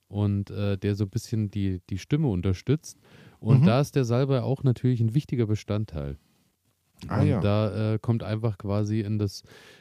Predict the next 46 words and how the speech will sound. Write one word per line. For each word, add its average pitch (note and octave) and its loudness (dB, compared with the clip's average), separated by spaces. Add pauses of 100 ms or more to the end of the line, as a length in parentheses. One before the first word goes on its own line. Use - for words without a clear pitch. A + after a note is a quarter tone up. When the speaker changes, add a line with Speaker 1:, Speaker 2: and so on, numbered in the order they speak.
Speaker 1:
in A#2 0
das A#2+ 2
Glas A#2 2
Honig B2+ 2
einfach A2+ 0
ein A#2 -2
bisschen A2+ 0
Salbeiblätter, A2 0
ein G#2 0
bisschen G#2 -2
Thymian B2 0
mit A2+ -2
rein, G#2+ -2
ein G2+ -4 (140)
paar G#2+ 2
Spritzer - -4
Zitrone A#2+ 2
und A2 -4
dann G#2+ 0 (380)
wird A2 2
das A#2 0
Glas G#2 0
immer A2 0
mal, A2 0
äh, - -6
dann G2 -2
drehe F#2+ -2
ich A2 -4
das G2+ -2
einmal G2+ -2
die G2+ 0
Woche, G2+ -2
wenn G2+ 0
ich F#2+ -4
mal G2+ -2
dran F#2+ -2
denk, A2 -2
so, G#2+ -4
dass G#2 -2
sich F#2+ -8
das G2+ -6
immer G#2 -2
schön G2 -2
mischt A#2+ -2
und, G#2 -6
äh, G2+ -4